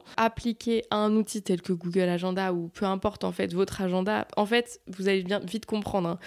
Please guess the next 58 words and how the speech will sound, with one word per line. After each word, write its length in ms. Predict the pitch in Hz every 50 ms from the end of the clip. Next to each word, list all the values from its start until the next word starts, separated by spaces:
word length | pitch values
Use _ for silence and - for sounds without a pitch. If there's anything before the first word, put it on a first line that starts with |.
| - - -
Ça 100 | - 202
a 60 | 196
beau 100 | 196 226
être 140 | 214 - 220
une 100 | 208 -
formation 400 | 208 202 202 196 202 - - 202
no-code, 420 | 196 196 - 214 220 233 226 214 - - - - - - _
moi, 160 | 208 214 226
je 60 | 220 208
dis 80 | 208
tout 100 | - 214
le 60 | 202
temps, 140 | - 240 233
peu 160 | 226 - -
importe 400 | 240 226 220 214 226 220 220 -
l'outil, 300 | - 220 208 - - 254
l'important 480 | 233 208 190 185 202 190 - - 226 220
est 60 | 202
comment 260 | - - 202 180 180
tu 220 | 180 - - - 185
l'utilises. 460 | 175 175 - 185 175 175 170 170 - - - -
J'aime 180 | - 202 185
bien 200 | 180 208 247 262
dire 260 | 240 220 240 269 254 240
que 280 | - 196 180 175 175 - _ _
ce 160 | - - - 202
n'est 100 | 190 190
pas 160 | - 240 240
le 80 | 226
fait 160 | 220 - 233 196
de 120 | 185 190
donner 360 | 170 170 208 214 208 214 214
un 100 | 202 185
pinceau 400 | 180 - 196 202 196 - - 214
à 60 | 196
un 120 | 180 180 185
enfant 240 | 190 190 - 208 202
de 60 | 190
deux 220 | 180 196 202 190
ans 100 | 208 202
qui 140 | 196 - 190
fera 240 | - 185 175 185 175
de 80 | 180
lui 160 | 175 175 175 175
un 80 | 170
peintre. 480 | 170 - 226 226 254 269 - - - - _ _
Par 280 | - 254 240 - -
contre, 420 | - - 240 269 294 277 - - - _ _
si 240 | - - - 233 220
tu 220 | - - 240 226
donnes 400 | 202 233 226 220 208 190 175 175 - _ _
même 160 | - 202 202
un 160 | 202 196 196 190
crayon 720 | - - - - - 233 226 220 214 220 220 208 - - - _ _ _ _ _ _ _
pas 180 | - 233 233 226
aiguisé, 600 | 220 196 196 214 214 208 202 208 214 214 208 196
mal 260 | 196 214 220 220 220
taillé 480 | - 220 214 220 214 214 110 214 202